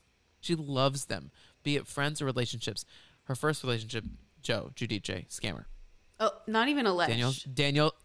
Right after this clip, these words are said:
Speaker 1: Danielle Staub, she was friends with twice because she s-,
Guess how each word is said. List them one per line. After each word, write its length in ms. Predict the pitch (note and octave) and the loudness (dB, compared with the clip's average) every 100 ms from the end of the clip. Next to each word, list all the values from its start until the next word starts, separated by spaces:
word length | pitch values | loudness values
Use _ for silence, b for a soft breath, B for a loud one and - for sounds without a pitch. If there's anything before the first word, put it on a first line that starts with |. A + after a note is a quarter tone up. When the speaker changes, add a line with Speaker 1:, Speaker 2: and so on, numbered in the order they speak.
| C3+ | -2
Speaker 1:
Danielle 440 | D3+ D#3 F#3+ G3+ | 2 2 4 2
Staub, 580 | - - E3 C3+ A#2 A#2 - | 2 4 6 6 4 2 -4
she 160 | - | 0
was 160 | C3+ - | 0 2
friends 320 | C#3 C3+ B2+ | 2 2 4
with 200 | B2+ - | 0 0
twice 680 | - - C3+ A2+ - - - _ _ _ _ | -4 0 0 0 -6 -6 -8 _ _ _ _
because 400 | C3 - B2 - B B B B B _ _ _ _ - | -6 2 2 0 B B B B B _ _ _ _ -6
she 640 | - - C3 B2 B2 - _ _ | -4 0 0 2 0 -2 _ _
s-, 160 | - | -18